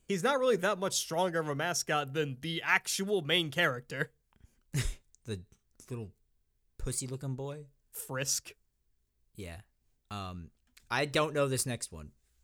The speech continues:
Speaker 1: He is the robot that you play as in Cave Story, which that is the extent of my knowledge, so on principle, don't know.
Speaker 2: Um, I don't know why Freddy Fazbear's on this, 'cause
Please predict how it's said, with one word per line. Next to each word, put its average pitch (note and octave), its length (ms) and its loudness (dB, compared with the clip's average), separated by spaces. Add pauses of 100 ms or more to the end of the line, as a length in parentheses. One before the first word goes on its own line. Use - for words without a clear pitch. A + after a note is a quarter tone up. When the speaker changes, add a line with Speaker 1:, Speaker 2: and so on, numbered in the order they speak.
(460)
Speaker 1:
He F#3 220 -4
is F3+ 260 -2
the F3 80 -6
robot D#3+ 580 0 (460)
that D3 100 -4
you C3+ 140 -4
play C#3 300 -2
as C#3 260 -2
in D#3+ 240 -6
Cave A3 260 -2
Story, A2+ 460 -10 (300)
which C#3+ 400 -6
that D3 200 0
is D3+ 200 -6
the D3 360 -6
extent E3+ 480 -6
of E3+ 160 -8
my E3 140 0
knowledge, F3+ 380 0
so D#3+ 340 -2
on D#3 220 -4
principle, F3 600 -4 (140)
don't F#3 180 0
know. G#3+ 240 -2 (960)
Speaker 2:
Um, A2 460 -4 (720)
I A#2+ 80 0
don't C3 220 0
know F3 100 -2
why D#3 140 2
Freddy C3+ 300 0
Fazbear's C3 580 -2
on D#3 160 -6
this, E3+ 280 -4
'cause G#2 480 -6